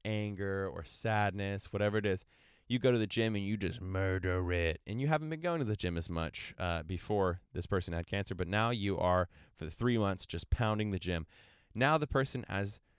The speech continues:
as the time moves on, they're like, This is awesome, uh, this person is living a, a good life. I can see that the people who are close to me are happy.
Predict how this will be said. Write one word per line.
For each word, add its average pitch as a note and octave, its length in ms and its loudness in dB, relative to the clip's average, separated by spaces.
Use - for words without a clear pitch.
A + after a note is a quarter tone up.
as A2 180 0
the G2+ 80 -2
time A2+ 300 0
moves G2 240 0
on, A#2 360 2
they're A2+ 240 2
like, C#3+ 220 -2
This C#3 300 0
is E3 160 -6
awesome, A#2+ 580 2
uh, G#2+ 300 4
this A#2+ 220 -2
person D3 360 0
is A2 160 -2
living A#2 260 2
a, C3 140 0
a G2 80 -4
good G2 180 2
life. F2 280 0
I G2 100 -4
can G2+ 140 -6
see C#3 220 -2
that C#3 180 0
the - 80 -12
people A2+ 240 2
who A#2 80 8
are G2 80 4
close G#2 260 4
to - 80 -6
me F2 140 0
are E2 80 2
happy. F2+ 480 -2